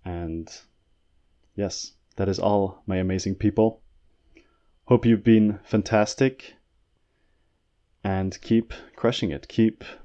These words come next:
learning, keep enjoying life. Summer is soon coming to an end, although we're in the middle of August. You have a couple of months left, but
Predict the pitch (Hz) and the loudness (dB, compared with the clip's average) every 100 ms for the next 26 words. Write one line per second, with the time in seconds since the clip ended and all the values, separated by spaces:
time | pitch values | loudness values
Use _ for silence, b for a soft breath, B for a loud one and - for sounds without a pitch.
0 | _ 107 117 117 117 117 - 107 101 107 | _ 2 4 4 2 -2 -4 -4 -2 -4
1 | 95 104 98 92 95 98 - - _ b | -2 -2 0 2 2 2 -6 -20 _ b
2 | b b b b - 123 117 113 110 - | b b b b 4 8 10 8 8 2
3 | - - - 113 107 113 107 110 101 107 | -6 -10 0 0 2 0 0 0 0 0
4 | 123 131 - _ _ _ _ _ _ _ | 0 -4 -12 _ _ _ _ _ _ _
5 | - 101 95 101 98 90 80 - 80 80 | -6 -2 2 0 0 -2 -4 -2 -4 -4
6 | - 113 95 95 82 76 76 78 - - | -8 -8 -6 -8 -8 -10 -10 -12 -12 -20
7 | b b b b b _ 87 | b b b b b _ -6